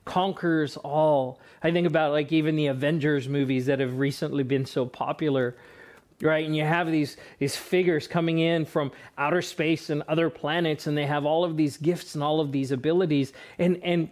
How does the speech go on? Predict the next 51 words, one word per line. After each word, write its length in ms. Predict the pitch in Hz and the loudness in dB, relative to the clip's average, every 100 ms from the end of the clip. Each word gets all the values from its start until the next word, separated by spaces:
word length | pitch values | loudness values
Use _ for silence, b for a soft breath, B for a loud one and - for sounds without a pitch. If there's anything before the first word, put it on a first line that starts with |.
| - | -6
and 120 | 180 | -6
people 220 | 247 254 131 | -4 -4 -2
can't 280 | 147 139 | -4 -2
relate 440 | 139 131 127 135 - | 2 2 2 0 -2
to 140 | 156 | 0
that. 280 | 143 156 - | 0 -2 -2
People, 320 | 180 185 156 - B B - | -4 -2 -4 -6 B B -2
right? 240 | 165 196 | 0 2
They, 160 | 175 160 | 2 2
they're, 260 | 156 160 | 2 2
they're, 240 | 156 147 143 | 0 0 0
they're 240 | 147 147 | -2 -2
something 460 | - - 202 208 214 | -2 0 0 0 -2
completely 580 | 165 160 - 175 143 131 | -2 -4 -2 -4 -4 -6
different. 560 | 135 202 196 147 127 - b b b | -4 -6 -4 -8 -8 -12 b b b
Yet 220 | 190 202 | 0 0
here 360 | - - 226 262 | -4 -2 2 2
we 320 | 220 220 220 | 2 2 2
have 580 | 147 190 220 170 139 139 B B B 160 | 2 -2 0 2 2 0 B B B -2
the 100 | 175 | -2
God 460 | 143 139 190 240 | 0 0 0 2
of 100 | 214 | 0
the 80 | 185 | 2
universe, 480 | 180 208 175 143 - | 2 2 2 0 0
the 80 | 165 | 2
one 160 | 220 | 2
who 160 | 185 190 | 4 2
spoke 580 | - - - 240 202 - | 0 -10 0 2 2 -2
all 280 | 165 185 220 | -2 0 0
of 140 | 175 | 0
creation 480 | - 170 156 - 147 | 0 2 2 0 -4
into 260 | 139 - | -2 -4
being, 440 | 131 160 185 139 123 B B B 151 | -2 0 0 0 -6 B B B -2
being 280 | 165 175 | 2 2
born 440 | 123 139 170 202 233 | 0 0 2 4 2
in 140 | 214 | 2
a 60 | 175 | 2
way, 320 | 139 131 123 | 2 2 2
in 100 | 127 | 0
a 60 | 131 | -2
manner 520 | 135 143 139 120 123 | -2 -2 -2 -2 -2
that 160 | 127 127 | -2 -2
makes 420 | 127 135 135 - | -2 -2 -4 -6
him 200 | 127 123 | -6 -2
relatable, 580 | 120 117 117 117 120 120 | -2 -2 -4 -4 -4 -2
that 140 | - | -4
makes 340 | 143 151 165 | -2 -4 -2
him 140 | 180 170 | -4 -4
accessible 600 | - - 135 - 143 127 | -6 -8 -10 -8 -8 -8
to 200 | - 131 | -6 -4
us. 240 | 120 - | -4 -6